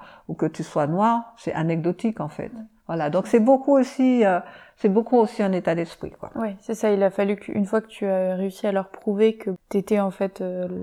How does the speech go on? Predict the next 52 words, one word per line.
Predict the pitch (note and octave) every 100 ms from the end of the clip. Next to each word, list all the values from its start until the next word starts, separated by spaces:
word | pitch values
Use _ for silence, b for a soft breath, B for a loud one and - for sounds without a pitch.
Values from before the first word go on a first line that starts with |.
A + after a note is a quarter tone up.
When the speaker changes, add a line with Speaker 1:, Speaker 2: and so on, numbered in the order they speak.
| F#3 _
Speaker 2:
la | G3
mieux | F#3+ G3+
placée, | G3 G3+ G3+ A3
on |
va | G3
dire, | F#3 G3+
d'un | G3
point | F#3+
de | F#3
vue | F#3+
de |
compétences | - F#3 G3 G#3+ G#3
pour | - F#3+
avoir | F#3 F#3
le | F3
poste, | G#3 G#3+ - F#3+
euh, | F#3
ça, | F3 - F#3 F3+ -
les | G3
problèmes | F#3+ - G3 G#3
se | G#3
sont | F#3+ F#3
quand | F#3+
même | F#3+
assez | F#3 F3+ -
réduits | F#3+ F#3 G3+ A3
et | G#3
t'as | E3 D#3+
Speaker 1:
Voilà. | D3+
Speaker 2:
pu, | G3+
euh, | F#3+
Speaker 1:
Mais | F3+
il | E3+
fallait | E3 G3
Speaker 2:
avancer. | G3
Speaker 1:
démontrer, | G3 G3 - E3
Speaker 2:
Il | A3
fallait | G3+ E3
Speaker 1:
mais |
il | G3
faut | G3+
Speaker 2:
démontrer, | G3 A3
Speaker 1:
toujours | G3+
Speaker 2:
ouais. | F#3
Speaker 1:
démontrer | E3 D#3 D3+ D3
quand | D3 D#3
on | E3+
est | D#3+
Speaker 2:
C'est |
Speaker 1:
une | D3+
Speaker 2:
ça. | -
Speaker 1:
femme. | E3+ F#3